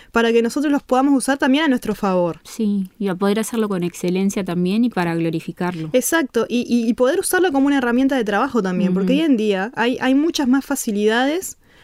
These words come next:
Speaker 1: para poder abrirse camino en el ta-, en el campo laboral también uno mismo.
Speaker 2: Ujú. Sí.
Speaker 1: ¿No? Eh, hoy tenés las redes sociales que podés promocionarte,
Speaker 2: Ujú.
Speaker 1: si cocinás rico podés hacer un,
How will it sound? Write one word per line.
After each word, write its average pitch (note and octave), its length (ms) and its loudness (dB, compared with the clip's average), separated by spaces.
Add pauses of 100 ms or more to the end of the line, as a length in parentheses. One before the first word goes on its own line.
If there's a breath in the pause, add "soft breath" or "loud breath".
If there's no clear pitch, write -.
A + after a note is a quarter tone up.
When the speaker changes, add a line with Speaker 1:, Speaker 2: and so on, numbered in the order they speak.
Speaker 1:
para G#3 200 0
poder A3 300 2
abrirse B3+ 500 0
camino A#3 400 0
en G#3 60 0
el G3+ 160 -2
ta-, - 120 -6
en G3 140 -2
el G3 100 -4
campo G3+ 280 0
laboral F#3 380 0
también G3+ 320 2
uno C4+ 160 2
mismo. A3+ 320 2
Speaker 2:
Ujú. G3 100 -4 (280 soft breath)
Sí. F#3 240 -2 (240 soft breath)
Speaker 1:
¿No? A#3+ 340 2
Eh, F3+ 280 -4
hoy G#3+ 100 2
tenés A#3 240 2
las G#3+ 120 -2
redes A3 200 2
sociales G#3+ 640 0
que F#3+ 160 0
podés G3 260 0
promocionarte, G3+ 1160 0
Speaker 2:
Ujú. F#3 100 -2 (180 loud breath)
Speaker 1:
si - 180 0
cocinás G#3+ 380 2
rico A3+ 320 2
podés G3 280 0
hacer G3+ 260 0
un, G3 140 0